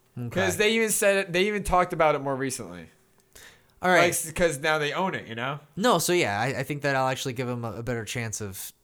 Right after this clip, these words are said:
Speaker 1: them go-, going back to the
Speaker 2: Okay.
Speaker 1: roots. Going back to the roots.
Speaker 2: Yeah.
Speaker 1: <laughs> Uh, best narrative. Okay,
Speaker 2: I
Speaker 1: ready?
Speaker 2: think they still should own Max Payne again.
Speaker 1: They don't?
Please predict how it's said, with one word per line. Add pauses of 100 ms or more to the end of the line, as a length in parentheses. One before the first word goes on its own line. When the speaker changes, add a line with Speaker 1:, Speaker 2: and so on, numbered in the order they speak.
(120)
Speaker 1:
them
go-,
going
back
to
the
Speaker 2:
Okay.
Speaker 1:
roots.
Going
back
to
the
roots. (120)
Speaker 2:
Yeah.
Speaker 1:
<laughs> (1300)
Uh,
best
narrative.
Okay,
Speaker 2:
I
Speaker 1:
ready?
Speaker 2:
think
they
still
should
own
Max
Payne
again. (760)
Speaker 1:
They
don't?